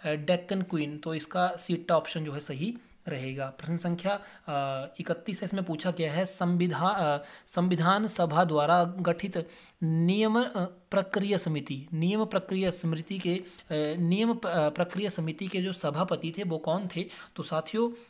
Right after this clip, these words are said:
वह डॉक्टर राजेंद्र प्रसाद थे, तो इसका बीटा ऑप्शन सही रहेगा। अगला प्रश्न है, भारतीय संविधान के आमुख में स्वतंत्रता, सामान्यता, भाईचारा के आदर्श किस देश के संविधान से लिए हैं? तो साथियों, ये फ्रांस से लिए हैं, तो इसका ए ऑप्शन सही रहेगा।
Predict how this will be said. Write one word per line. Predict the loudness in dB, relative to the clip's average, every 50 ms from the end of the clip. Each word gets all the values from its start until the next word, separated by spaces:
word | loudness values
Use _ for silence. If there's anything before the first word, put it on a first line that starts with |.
| -8 -6
वह | -4 2 4 4 4 4 2 0 0
डॉक्टर | 0 2 2 2 2 2 0 -2 0 2
राजेंद्र | 4 2 2 2 0 -2 -2 -2 -2
प्रसाद | -4 -4 -4 -4 -2 0 0 -2 -2 -2 -4
थे, | -4
तो | -4 -4
इसका | -6 -6 -6 -8
बीटा | -6 -4 -6 -6 -4 -2 -2 -2
ऑप्शन | -2 -2 -6 -6 -6
सही | -6 -6 -4 -4 -4
रहेगा। | -4 -4 -4 -4 -4 -4 -6 -6 -8 -14 _ _ _ _ _ _ _ _ _ _ _ _ -10 -8
अगला | 0 2 2 2
प्रश्न | 2 2 0 0 -2
है, | 0 0 -2 -2 -4 -8 -14 -16 -12 -6 0
भारतीय | 2 2 2 2 0 -2
संविधान | 0 0 0 0 0 0 0 0 0
के | -2 -4
आमुख | -2 2 2 2 4 4 2 0 2 2
में | 2 2 0
स्वतंत्रता, | -2 -6 -6 -6 -6 -6 -4 -4 -4 0 2 4 4 4
सामान्यता, | 2 0 0 -2 -2 -2 -2 -2 -4 -4 -2 -2 -2
भाईचारा | 0 0 0 2 2 2 2 2 4 4 4 4 2 0 -8 -14 -16 -18 -18 -18 _ -4
के | -2 0 2 0
आदर्श | 2 2 2 2 4 4 4 2 2 2 -2 -4 -6 -8 -14 -20 -8 -4
किस | -4 -2 0 0
देश | 2 2 4 2 2 2 0
के | -2 -2 -2
संविधान | -2 0 0 0 0 0 0 0 0
से | 0 -2 -4
लिए | -4 -4 -2 -2 -2 -2
हैं? | -2 -4 -6 -6
तो | -8 -6
साथियों, | -4 -4 -4 -2 -2 -2 -2
ये | -2
फ्रांस | -2 -4 -4 -4 -4 -2 -2 -4 -4
से | -2 -2 -2
लिए | -2 -2 -2 -2 -2
हैं, | -2 -4 -4
तो | -6 -6 -6
इसका | -4 -4 -4 -4
ए | -2 -4 -4
ऑप्शन | -4 -4 -4 -4 -4 -6 -6 -4
सही | -4 -4 -4 -2 0
रहेगा। | 0 -2 -2 0 0 0 0 0